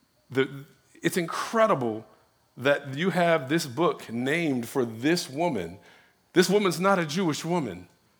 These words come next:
She's like an outsider, an outcast, this widow. There's a whole story for her. So here's what we see.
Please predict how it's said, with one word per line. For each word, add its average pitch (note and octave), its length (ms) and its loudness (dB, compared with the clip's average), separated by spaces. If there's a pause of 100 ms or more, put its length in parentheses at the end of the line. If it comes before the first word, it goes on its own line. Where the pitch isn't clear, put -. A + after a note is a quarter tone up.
(720)
She's F#3 220 0
like G3 160 4
an E3+ 100 -4 (120)
outsider, D3 800 2
an C#3 100 -2 (100)
outcast, - 840 0 (640)
this - 180 -8
widow. C#3+ 560 -6 (360)
There's B2 140 -6
a B2 60 -2
whole F3+ 200 -2
story D#3 320 -4
for A2 120 -4
her. G#2 100 -4
So C#3+ 140 0
here's G3+ 180 2
what F#3+ 140 0
we E3+ 80 -4
see. D3+ 300 -4